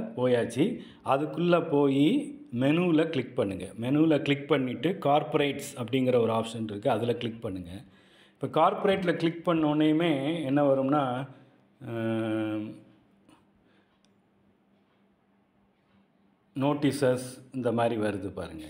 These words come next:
Notices, என்னென்ன நோட்டீஸ்லாம் கொடுத்துருக்காங்க இந்த மாதிரிலாம் வருது. அடுத்து வந்து நம்ம master circular இதெல்லாம் வருது. அடுத்து பார்த்தீங்கன்னா, சாரி,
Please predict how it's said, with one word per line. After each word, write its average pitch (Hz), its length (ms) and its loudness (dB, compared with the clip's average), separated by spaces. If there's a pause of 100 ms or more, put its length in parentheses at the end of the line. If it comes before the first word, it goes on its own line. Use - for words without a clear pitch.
(120)
Notices, 104 580 -8 (100)
என்னென்ன 107 340 -4
நோட்டீஸ்லாம் 101 580 -10
கொடுத்துருக்காங்க 92 580 -16 (300)
இந்த 92 200 -20
மாதிரிலாம் 90 400 -16
வருது. 92 300 -2 (720)
அடுத்து 135 280 -4
வந்து 135 200 0
நம்ம 120 140 0 (880)
master 117 460 -4
circular 120 500 0 (760)
இதெல்லாம் 110 340 -6
வருது. 95 300 -6 (680)
அடுத்து 139 300 -2
பார்த்தீங்கன்னா, 143 560 0 (3500)
சாரி, 101 320 -12